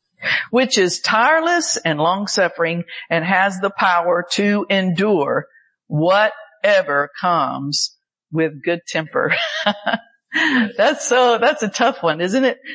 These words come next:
But when you're, when you're looking, when you're looking at Christ, again, seeking him, looking at him,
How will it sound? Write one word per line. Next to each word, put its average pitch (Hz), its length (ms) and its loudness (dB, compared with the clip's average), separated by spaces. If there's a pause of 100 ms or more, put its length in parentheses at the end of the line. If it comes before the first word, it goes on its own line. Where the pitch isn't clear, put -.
(140)
But 240 200 2
when 285 160 0
you're, 277 200 2
when 269 200 0
you're 277 200 2
looking, 370 600 2
when 254 200 2
you're 247 200 2
looking 349 440 0
at 285 140 2
Christ, 180 800 0
again, 190 580 0
seeking 277 720 0
him, 180 320 2
looking 262 540 0
at 247 200 2
him, 165 580 2